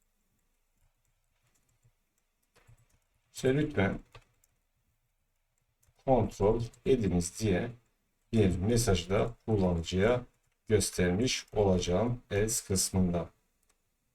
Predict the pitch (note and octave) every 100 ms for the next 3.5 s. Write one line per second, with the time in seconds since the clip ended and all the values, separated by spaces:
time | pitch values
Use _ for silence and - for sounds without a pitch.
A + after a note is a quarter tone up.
0 | _ _ _ _ _ _ - - - D#3+
1 | G2+ F2 E2+ - F#2+ - F#2 - F2+ F2+
2 | F#2 - F2+ E2+ E2 E2 F#2 - A2+ B2+
3 | B2 A#2+ A#2 B2